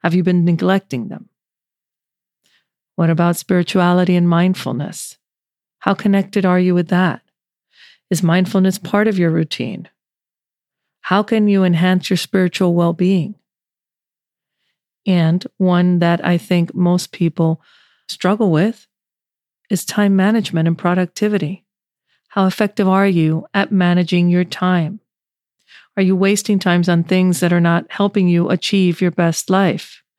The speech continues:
Do you feel a sense of balance between your work life, your leisure, your family? So as we explore these areas, I want you to take a moment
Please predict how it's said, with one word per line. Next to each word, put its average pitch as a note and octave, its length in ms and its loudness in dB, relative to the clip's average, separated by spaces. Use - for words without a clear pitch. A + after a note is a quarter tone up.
Do G#3 80 0
you G3+ 80 2
feel G#3 220 0
a F#3+ 40 2
sense F#3+ 260 -2
of E3+ 160 -2
balance E3+ 520 2
between F3+ 320 0
your F3 120 2
work F3+ 300 0
life, F3+ 320 0
your E3+ 80 0
leisure, F3 380 2
your E3 120 -2
family? F3 680 -4
So G#3+ 460 -2
as A#3+ 280 0
we C#4 160 2
explore G3+ 580 0
these F#3+ 340 0
areas, E3+ 760 -4
I G3 120 2
want F#3 340 2
you E3+ 360 2
to F#3 100 -2
take G3+ 400 -2
a A#3+ 60 -2
moment D#3 440 0